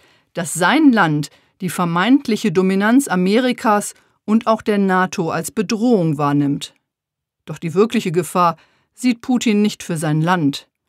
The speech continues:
sondern für sein Regime. Vor diesem Hintergrund lässt sich verstehen, wie sehr die Kreml-Elite den arabischen Frühling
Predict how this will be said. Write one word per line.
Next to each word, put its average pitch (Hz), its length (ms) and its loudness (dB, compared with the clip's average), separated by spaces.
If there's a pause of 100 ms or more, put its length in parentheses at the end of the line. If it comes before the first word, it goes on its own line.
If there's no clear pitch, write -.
(280)
sondern 175 340 -2
für 165 140 -6
sein 170 200 -4
Regime. 180 520 -2 (600)
Vor 240 200 -4
diesem 269 320 4
Hintergrund 196 680 0
lässt 180 260 -4
sich 190 140 -6
verstehen, 185 600 -2 (300)
wie 254 280 4
sehr 240 320 2
die 180 140 -4
Kreml-Elite 202 880 0
den 185 160 0
arabischen 175 640 0
Frühling 214 580 2